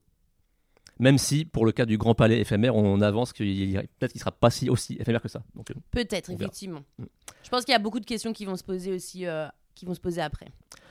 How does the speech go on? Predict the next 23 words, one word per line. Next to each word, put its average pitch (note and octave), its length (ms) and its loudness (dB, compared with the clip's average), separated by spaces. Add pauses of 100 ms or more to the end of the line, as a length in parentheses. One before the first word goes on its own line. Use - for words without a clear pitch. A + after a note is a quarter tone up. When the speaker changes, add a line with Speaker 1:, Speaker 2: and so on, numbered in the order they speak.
(180)
Speaker 1:
Alors, G#2 120 4
on G#2+ 40 6
parlait B2+ 200 8
auparavant B2 360 4
des A#2 120 0
J A2 140 -2
O B2 60 2
de A2 80 2
Paris A2+ 320 4
mille A#2 100 4
neuf A2+ 140 4
cent G#2+ 80 -2
vingt-quatre, G#2 440 0
qui - 60 -4
étaient G2 200 0
principalement, G#2 680 -2
du G2 100 -4
coup, - 240 -4
euh, - 80 -6
même G#2 160 -2
totalement G#2+ 400 2
à F2+ 60 2
Paris. F#2 280 0